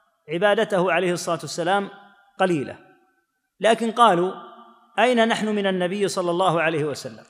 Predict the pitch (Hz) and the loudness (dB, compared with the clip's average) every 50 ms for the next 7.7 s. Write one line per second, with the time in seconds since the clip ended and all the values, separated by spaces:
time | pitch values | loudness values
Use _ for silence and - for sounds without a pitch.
0 | _ _ _ _ _ _ _ _ _ _ _ _ _ _ _ _ _ _ _ _ | _ _ _ _ _ _ _ _ _ _ _ _ _ _ _ _ _ _ _ _
1 | 202 202 208 214 226 254 247 220 - 226 208 208 202 220 208 190 202 196 196 202 | -2 0 0 0 2 0 0 0 0 0 0 2 2 4 4 4 4 2 2 0
2 | 196 196 - 214 208 190 190 175 - 214 214 196 175 - 170 175 185 190 202 214 | -2 -2 -2 -2 -2 -2 -2 0 2 2 2 2 0 -2 -4 -2 0 0 0 0
3 | 202 - 180 170 156 165 175 170 165 185 202 185 170 143 - 208 226 208 190 - | -2 -2 -2 0 0 0 2 2 2 0 0 0 -2 -2 -2 -2 -2 -2 -8 -14
4 | - - - _ _ _ _ _ _ 160 156 202 190 185 185 190 202 190 170 180 | -20 -20 -20 _ _ _ _ _ _ -8 -4 -4 -2 -2 0 0 4 4 4 4
5 | 175 202 180 165 190 180 175 185 180 185 208 180 170 170 - 180 165 - 175 165 | 4 2 2 2 2 2 2 2 0 0 0 -2 -2 -2 -2 -2 -4 -4 -4 -4
6 | 147 160 160 156 151 147 135 131 120 110 101 98 104 - 180 196 214 220 202 196 | -4 -4 -4 -4 -4 -4 -6 -6 -8 -8 -10 -14 -12 -6 -4 0 0 2 0 0
7 | - 214 220 220 202 156 180 180 175 170 180 170 - 139 | 0 2 2 2 2 2 0 -2 -2 -2 -2 -4 -6 -8